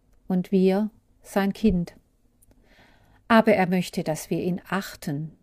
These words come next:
ihm mit Ehrfurcht begegnen und dass wir erkennen, wie sehr wir ihn brauchen. Ja, Gott erzieht,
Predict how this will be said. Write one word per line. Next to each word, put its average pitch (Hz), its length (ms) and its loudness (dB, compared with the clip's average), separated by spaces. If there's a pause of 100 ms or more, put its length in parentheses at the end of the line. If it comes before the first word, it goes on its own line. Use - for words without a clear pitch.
(580)
ihm 220 220 6
mit 180 260 -2
Ehrfurcht 208 640 4
begegnen 160 720 -4 (1160)
und 294 460 6
dass 190 200 0
wir 175 120 2
erkennen, 196 800 0 (480)
wie 202 160 6
sehr 175 560 0 (120)
wir 185 200 4
ihn 196 180 2
brauchen. 160 560 -8 (2000)
Ja, 240 520 4
Gott 220 200 2
erzieht, 180 680 -6